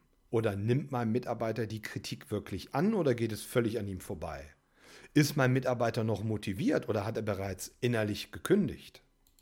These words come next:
Vielleicht hattest du im Business-Kontext, im Führungskontext, wie aber auch im privaten Kontext schon mal die eine oder andere Frage in diese Richtung. Und vielleicht hattest du in der einen oder anderen zwischenmenschlichen Begegnung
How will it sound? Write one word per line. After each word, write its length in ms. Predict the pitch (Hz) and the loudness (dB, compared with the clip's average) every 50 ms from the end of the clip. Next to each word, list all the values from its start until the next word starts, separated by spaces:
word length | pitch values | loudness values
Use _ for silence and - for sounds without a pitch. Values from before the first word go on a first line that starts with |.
| _ _ _ _ _ _ _ _ _ _ | _ _ _ _ _ _ _ _ _ _
Vielleicht 320 | _ - 165 151 165 175 - | _ 4 6 6 6 6 4
hattest 300 | 220 208 208 180 - - | 2 0 0 -2 0 0
du 160 | 208 208 208 | 2 2 4
im 380 | - 160 156 151 147 147 - 143 - - - | 4 4 4 4 2 -2 -4 -8 -12 -12 -4
Business-Kontext, 880 | 131 117 202 240 226 226 202 208 - - 180 175 170 156 175 160 - - | 4 4 6 6 6 4 4 2 0 0 0 2 2 0 0 -2 0 -2
im 100 | 131 123 | -2 -2
Führungskontext, 880 | - - 220 226 220 202 208 - - - 170 165 160 165 143 - 127 | 0 0 0 0 0 -2 -4 -4 -2 0 0 2 0 0 -2 -2 -2
wie 140 | 127 190 226 | 0 2 2
aber 180 | 202 165 165 156 | 2 2 2 0
auch 140 | 160 127 - | 0 0 -2
im 80 | 143 | -2
privaten 500 | 135 - 135 120 117 117 113 107 - - | -2 -2 -2 0 0 0 0 0 -2 -6
Kontext 460 | - - 107 101 104 113 104 - - | -4 -4 -4 -4 -4 -6 -6 -8 -10
schon 160 | - - 160 165 | -6 -2 0 0
mal 100 | 160 143 | 2 0
die 120 | 147 - | 0 0
eine 200 | - 127 143 143 | 0 0 2 2
oder 160 | 135 131 135 117 | 2 2 2 2
andere 260 | 120 135 127 120 120 | 0 0 0 0 -2
Frage 340 | - - 117 107 107 107 110 | -2 -2 0 0 0 2 0
in 140 | 104 104 | 0 0
diese 200 | 110 110 101 101 | -2 -4 -6 -6
Richtung. 320 | 87 82 - - - 80 87 98 | -8 -8 -10 -12 -12 -10 -2 0
Und 180 | 117 117 110 | 0 0 0
vielleicht 580 | - - - 98 101 113 131 139 190 - - - | -2 -4 -4 0 2 2 2 2 0 -2 -4 -6
hattest 300 | 131 131 135 - - - | -6 -6 -6 -8 -4 -2
du 120 | 120 117 | 0 0
in 120 | - 113 113 | 0 0 -2
der 160 | 107 - - | -2 -2 -2
einen 160 | 110 113 117 | -2 -2 -2
oder 240 | 120 113 110 101 - | 0 0 -2 -2 -2
anderen 240 | 110 110 107 104 101 | -2 -2 -2 -2 -2
zwischenmenschlichen 840 | - 127 117 - - 107 101 104 101 95 104 104 - - 98 87 | -2 -4 -4 -2 -2 -4 -4 -4 -4 -6 -8 -10 -10 -10 -8 -8
Begegnung 720 | 87 87 87 127 196 269 - - 107 98 98 131 156 | -8 -4 0 0 0 0 -2 -4 -6 -6 -4 -6 -8